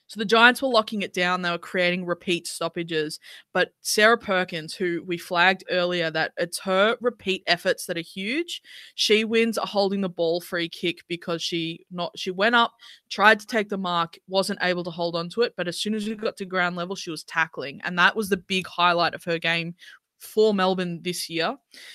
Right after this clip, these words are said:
She wins the free kick. It's about forty meters out. It's a pretty significant angle. So I was just like, "Oh, it is what it is." And she go-,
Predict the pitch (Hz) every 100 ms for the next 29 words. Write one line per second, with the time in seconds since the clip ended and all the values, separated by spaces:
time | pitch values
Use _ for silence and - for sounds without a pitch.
0 | - - 208 190 180 - 190 220 240 220
1 | 240 - 202 - 180 170 - 175 185 180
2 | 202 - - 220 220 208 196 190 180 170
3 | 165 - - 196 - 254 269 - 240 214
4 | 196 196 185 - 170 180 202 269 320 -
5 | - - _ - 196 190 - 190 208 208
6 | 196 - 202 185 185 175 170 185 170 -
7 | 185 202 202 220 220 185 254 - - -
8 | - - - _ - 208 208 208 226 208
9 | 202 208